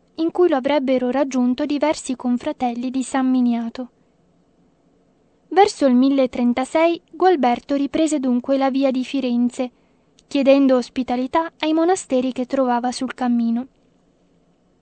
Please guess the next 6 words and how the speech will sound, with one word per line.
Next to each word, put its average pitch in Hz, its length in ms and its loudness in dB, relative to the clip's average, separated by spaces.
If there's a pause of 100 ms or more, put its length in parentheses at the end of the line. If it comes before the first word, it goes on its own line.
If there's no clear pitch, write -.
(920)
Si - 220 6
fermò 269 360 2 (100)
in 349 140 2
una 349 220 4
conca 339 380 2
boschiva, 240 680 -4